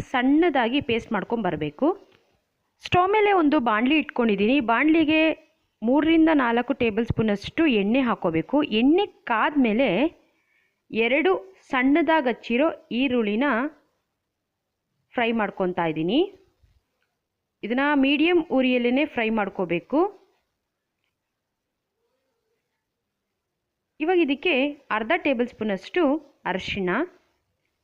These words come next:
ಈರುಳ್ಳಿ ಬಣ್ಣ ಚೇಂಜ್ ಆಗೋವರೆಗೂ, ಅಂದರೆ ಗೋಲ್ಡನ್ ಬ್ರೌನ್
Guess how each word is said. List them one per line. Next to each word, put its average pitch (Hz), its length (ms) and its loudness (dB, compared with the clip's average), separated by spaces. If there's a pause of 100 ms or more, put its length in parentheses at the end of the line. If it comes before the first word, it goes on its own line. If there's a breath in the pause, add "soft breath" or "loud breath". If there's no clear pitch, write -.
(880)
ಈರುಳ್ಳಿ 392 280 4 (100)
ಬಣ್ಣ 285 140 2 (160)
ಚೇಂಜ್ 302 320 2 (100)
ಆಗೋವರೆಗೂ, 208 440 2
ಅಂದರೆ 254 400 0 (100)
ಗೋಲ್ಡನ್ 277 400 4
ಬ್ರೌನ್ 254 200 2